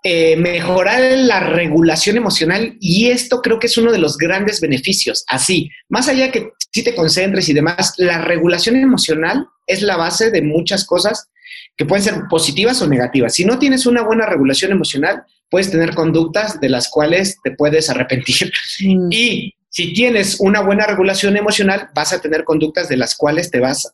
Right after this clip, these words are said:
Speaker 1: a sentir orgulloso, de las cuales además te va a retribuir bastante. Y esto tiene una razón. La meditación hace que una estructura, que es la estructura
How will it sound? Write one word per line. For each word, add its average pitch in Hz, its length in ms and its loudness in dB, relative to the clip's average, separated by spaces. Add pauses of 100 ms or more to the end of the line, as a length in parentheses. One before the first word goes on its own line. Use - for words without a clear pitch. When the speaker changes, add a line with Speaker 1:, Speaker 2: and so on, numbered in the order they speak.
(160)
Speaker 1:
a 165 260 -4 (160)
sentir 139 640 0
orgulloso, 131 640 0
de 160 80 2
las 123 200 -2
cuales 165 340 0
además 139 320 0
te 151 80 -2
va 139 80 0
a - 20 -4
retribuir 127 440 -2
bastante. 120 600 -4 (300)
Y 185 180 0
esto 220 240 0
tiene 196 220 2
una 180 180 2
razón. 156 560 -2 (320)
La 160 220 2
meditación 185 800 0 (100)
hace 214 440 0
que 175 100 -2
una 202 160 2
estructura, 196 680 0
que 170 80 -2
es 175 80 0
la 185 40 0
estructura 160 640 -2